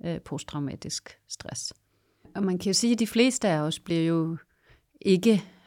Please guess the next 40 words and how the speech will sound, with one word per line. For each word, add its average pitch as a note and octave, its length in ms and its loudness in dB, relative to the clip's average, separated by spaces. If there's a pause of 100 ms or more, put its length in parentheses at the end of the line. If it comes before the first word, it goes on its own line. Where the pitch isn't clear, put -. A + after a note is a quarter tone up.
(380)
syge, E3+ 720 6 (160)
og E3 140 0
det F#3+ 100 2
er F3 60 2
jo F3 100 2
en E3 100 2
akut E3+ 420 -4
belastning, E3 600 2
det F#3+ 80 0
er F3 40 0
nærmest D#3+ 460 2
jo D#3+ 60 0
en C#3+ 100 0
del D3+ 360 -4 (240)
af F3+ 120 4
livet, E3+ 300 2 (280)
fordi D#3 460 2
livet D#3+ 360 0
for D#3 120 -4
de D#3 120 -6
fleste G#3 380 0
mennesker D#3+ 380 0
i D#3 80 -4
en D#3 100 0
eller D3+ 120 -2
anden D#3 120 -2
grad D3+ 300 -6
vil D#3 220 -4
være D3 260 -2 (600)
at D#3+ 140 -2
man D#3 160 2
også C#3+ 340 -2
har, D#3+ 260 -2 (200)
har, D#3 320 -6
oplever E3+ 360 2
nogle, D3+ 220 2 (100)
nogle D#3+ 160 -2
traumer. D3 440 -4 (280)
Øh, D3 380 -2 (1120)
øh, D3+ 300 -2